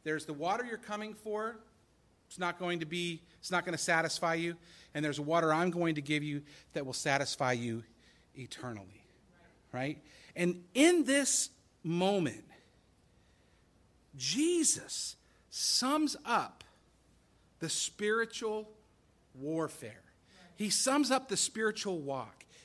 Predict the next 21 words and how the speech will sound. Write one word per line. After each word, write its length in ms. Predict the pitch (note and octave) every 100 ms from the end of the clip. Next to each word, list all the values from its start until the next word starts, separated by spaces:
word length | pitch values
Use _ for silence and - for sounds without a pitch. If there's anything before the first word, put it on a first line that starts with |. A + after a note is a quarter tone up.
| -
He 140 | B3
sums 440 | G#3 - D4 D#4 A#3
up 220 | A3 - -
who 200 | - C4+
we 260 | C4+ A#3+ A3
are 440 | G3+ C4+ F#3+ C3 -
as 180 | F3 E3+
Christians. 640 | F3 - C#4+ - C#3+ G#2+ - - - -
He 140 | B3+
sums 320 | A#3 - D#4 C#4
up 120 | C4+
who 120 | C#4
we 140 | C4+
are 120 | B3+ B3+
before 320 | A#3 - C#4
we 140 | C4+
come 280 | C4+ C#4 D4+
Chris-, 260 | C#4 F3 D3
become, 400 | D3+ - E3 E3+ -
become 300 | A3 D4+ D#4+
Christians. 580 | - D#3 - A#2+ G#2